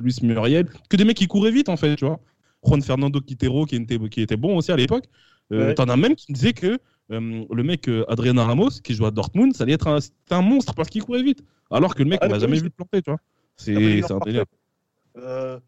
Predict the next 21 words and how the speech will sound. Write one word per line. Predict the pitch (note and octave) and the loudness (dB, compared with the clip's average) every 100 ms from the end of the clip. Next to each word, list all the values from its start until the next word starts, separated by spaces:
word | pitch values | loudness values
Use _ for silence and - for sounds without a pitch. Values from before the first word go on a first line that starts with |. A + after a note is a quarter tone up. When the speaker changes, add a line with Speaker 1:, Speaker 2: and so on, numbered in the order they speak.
| _ _ _ | _ _ _
Speaker 2:
comme, | C#3+ | -12
euh, | D3 C#3 C3+ C3 | -10 -8 -10 -10
Adrien | C3+ C#3+ C#3+ D3 | -10 -6 -4 -2
Ramos, | C#3+ F3+ | -2 0
il | G3 | 0
y | C#3+ | -2
avait | C#3 | -8
aussi, | - | -6
euh, | D3+ C#3+ | -2 -2
vi-, | B2+ C3+ | -4 -4
euh, | C#3 B2+ A#2+ B2 | -2 -2 -4 -6
Ibarbo | E3 D3+ C3+ D#3 F3+ | -4 -2 0 2 2
aussi, | F3+ - | 2 -2
de | G#3 | -2
la | E3 | 0
Roma, | C#3 D3 F3 | -2 -2 0
qui | F3+ | 2
Speaker 1:
Ouais, | D4 | 2
Speaker 2:
jouait | C#4+ | 2
Speaker 1:
Victor. | G#3 - - - - - | 0 0 0 -2 -6 -2
Speaker 2:
à | - | -2